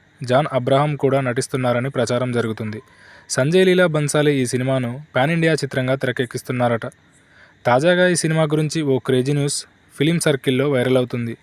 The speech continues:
సంజయ్ లీలా బన్సాలి ప్రస్తుతం లవ్ అండ్ వార్ చిత్రం తెరకెక్కిస్తున్నారు. ఈ సినిమాలో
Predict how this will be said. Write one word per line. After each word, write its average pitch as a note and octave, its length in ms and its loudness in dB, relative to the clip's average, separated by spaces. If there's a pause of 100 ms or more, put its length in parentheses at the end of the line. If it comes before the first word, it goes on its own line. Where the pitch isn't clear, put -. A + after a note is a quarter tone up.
సంజయ్ D#3+ 380 2
లీలా F3+ 200 4
బన్సాలి C#3 600 0 (100)
ప్రస్తుతం E3 520 -2
లవ్ C3+ 240 0
అండ్ D#3+ 180 0
వార్ C3+ 200 4
చిత్రం C3+ 380 -4
తెరకెక్కిస్తున్నారు. A#2+ 920 -6 (320)
ఈ D#3 80 2
సినిమాలో D3 600 0